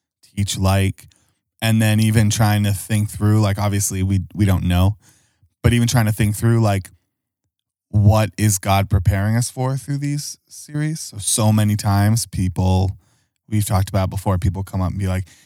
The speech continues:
"Did you move around series just for this season of the church or season of culture?" And,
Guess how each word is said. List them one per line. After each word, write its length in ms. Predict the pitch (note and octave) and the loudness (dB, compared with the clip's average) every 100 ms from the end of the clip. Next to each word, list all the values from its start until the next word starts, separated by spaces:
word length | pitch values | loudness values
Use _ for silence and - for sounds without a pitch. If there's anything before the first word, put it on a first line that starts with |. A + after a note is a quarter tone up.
| _ | _
"Did 160 | - G#2+ | -10 -4
you 120 | E3+ | 0
move 320 | D#3+ A#2 C3+ | 2 2 2
around 560 | C3 G2+ G2 A2+ C#3 C#3+ | 0 0 2 2 0 -2
series 640 | - B2 B2+ D3 D#3 D#3 | -4 -2 0 2 0 -2
just 340 | - A2+ A#2 - | 0 0 2 -2
for 160 | - B2 | 0 0
this 680 | G#2 A2+ A2+ - - - _ _ | 2 0 0 -4 -8 -14 _ _
season 480 | - G#2+ G#2+ A#2+ | -6 -2 0 0
of 100 | A#2+ | 0
the 60 | G2 | -2
church 380 | F#2 A2+ B2+ C3+ | -4 -2 -2 -2
or 60 | G2 | -6
season 440 | - A#2+ A#2 A#2 | -4 -4 -2 -2
of 120 | G2+ | -2
culture?" 540 | F#2+ A2 A2+ D3 D3 D3+ - _ _ _ _ _ | -2 -2 -2 -2 -4 -4 -10 _ _ _ _ _
And, 280 | A2 G#2 A2 | 0 2 0